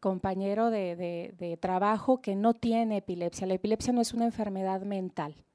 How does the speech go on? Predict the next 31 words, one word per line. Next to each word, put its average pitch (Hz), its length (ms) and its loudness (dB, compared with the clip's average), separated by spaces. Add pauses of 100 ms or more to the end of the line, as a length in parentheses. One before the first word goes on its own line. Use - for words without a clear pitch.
(480)
El - 60 -20
paciente 247 380 0
epiléptico 226 600 0
es 226 140 0
igual 214 320 2
de 220 140 -2
capaz 226 680 -6 (240)
que 190 100 -6
cualquier 208 540 -2
otro 226 360 0 (420)
de 226 200 -2
desempeñar 180 640 -2
un 185 120 2
trabajo. 196 560 -2 (420)
Obviamente, 202 1040 0
según 180 380 -4
el 190 120 -2
tipo 233 460 0
de 240 100 4
epilepsia 202 760 -2
que 185 180 -6
tenga, 202 560 0 (920)
eh, 233 360 -6 (160)
algunos, 214 600 2 (100)
algunas 202 440 0
epilepsias 208 640 0
son 185 240 -2
catastróficas, 226 1080 2
están 185 260 -2
mal 190 160 0
controlados 233 800 6